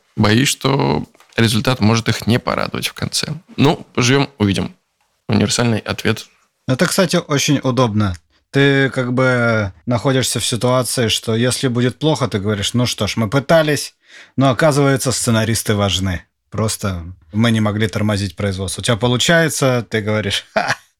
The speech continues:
Speaker 2: никому они не нужны. Сами всё делаем».
Speaker 1: Ну, вот выясним, так ли это или нет. Давай спросим. Э, ребята, есть ли новости, которые, сценарные, которые вы хотели бы обсудить? Юля, Серёжа,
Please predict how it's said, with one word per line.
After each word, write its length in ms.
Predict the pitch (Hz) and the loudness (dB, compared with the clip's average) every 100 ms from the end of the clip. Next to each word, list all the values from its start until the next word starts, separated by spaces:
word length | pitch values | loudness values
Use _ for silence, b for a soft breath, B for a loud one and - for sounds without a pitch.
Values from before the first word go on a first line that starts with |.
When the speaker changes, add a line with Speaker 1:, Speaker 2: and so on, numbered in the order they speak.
| b b b - | b b b 0
Speaker 2:
никому 480 | 139 127 139 151 | 2 4 2 4
они 220 | 143 120 117 | 4 2 2
не 140 | 117 | 0
нужны. 440 | 117 120 117 107 - _ - | 0 0 0 -2 -6 _ -12
Сами 380 | - 143 123 110 | -2 2 2 0
всё 180 | 110 | -4
делаем». 420 | 98 101 95 90 92 - | -4 -4 -2 -4 -6 -6
Speaker 1:
Ну, 320 | - 131 302 - - | 0 0 0 -6 -6
вот 280 | - 190 - _ - | -4 -4 -6 _ -4
выясним, 380 | 135 - 117 - | -2 -2 -6 -2
так 180 | 135 131 | -2 0
ли 80 | 110 | -2
это 160 | 101 - | -4 -6
или 140 | 117 113 | -2 0
нет. 160 | 110 - - | -2 -8 -4
Давай 220 | 123 123 | 0 2
спросим. 420 | 113 120 110 101 - - | 2 0 0 -2 -6 -4
Э, 240 | 117 107 - | -2 0 0
ребята, 380 | 139 135 139 - | 0 0 -2 -4
есть 240 | 117 151 151 | -2 0 2
ли 60 | |
новости, 300 | 135 127 - | 2 2 -2
которые, 340 | - 117 104 107 | -2 -2 -2 -2
сценарные, 500 | 113 113 107 104 101 | 0 0 0 -2 -2
которые 300 | 110 107 101 | -2 -2 -2
вы 80 | |
хотели 260 | 98 104 101 | -2 -2 -2
бы 80 | 101 | -2
обсудить? 380 | 92 98 113 - | -2 -4 -4 -2
Юля, 260 | 113 127 - | -2 -2 -4
Серёжа, 380 | - - 127 | -4 -2 -2